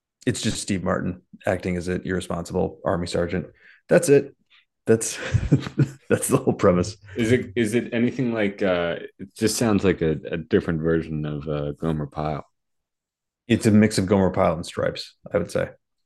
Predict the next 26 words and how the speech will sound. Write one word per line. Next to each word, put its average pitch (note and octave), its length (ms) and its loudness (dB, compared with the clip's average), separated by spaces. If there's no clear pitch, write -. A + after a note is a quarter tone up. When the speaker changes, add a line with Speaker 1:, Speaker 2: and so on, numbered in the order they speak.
Speaker 2:
Oh, E2 120 2
it C#2 100 -4
sounds D2+ 240 -8
way D2+ 240 -2
better C#2 260 -4
than D2 120 -12
Gomer - 360 -14
Pyle - 300 -10
then. - 180 -16
Speaker 1:
But G2 120 2
it's F#2 140 -2
thirty-one F#2 360 6
percent. - 420 -4
So F2 140 0
I'll E2+ 80 2
just, F2 300 -8
I'll, - 240 0
if A#2 100 4
you D3+ 120 10
like C#3 160 8
Steve A2 180 2
Martin, F2 460 -2
then E2+ 320 -6
you'll F#2+ 100 0
like D#2+ 240 -4
it. - 180 -8